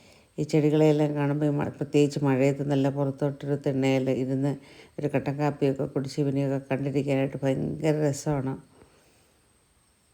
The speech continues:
ഉം, കണ്ടിട്ടില്ലാത്ത കുറേ, കുറേ പൂക്കളൊക്കെ എനിക്ക് കാണാൻ പറ്റി അവിടെ. ഭയങ്കര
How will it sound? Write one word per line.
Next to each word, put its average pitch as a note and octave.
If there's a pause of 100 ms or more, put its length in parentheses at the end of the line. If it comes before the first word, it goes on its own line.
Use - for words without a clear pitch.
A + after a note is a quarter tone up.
(1900)
ഉം, F3
കണ്ടിട്ടില്ലാത്ത E3+
കുറേ, E3+
കുറേ E3
പൂക്കളൊക്കെ D3+
എനിക്ക് C#3+
കാണാൻ D#3
പറ്റി D3
അവിടെ. C3 (200)
ഭയങ്കര D3+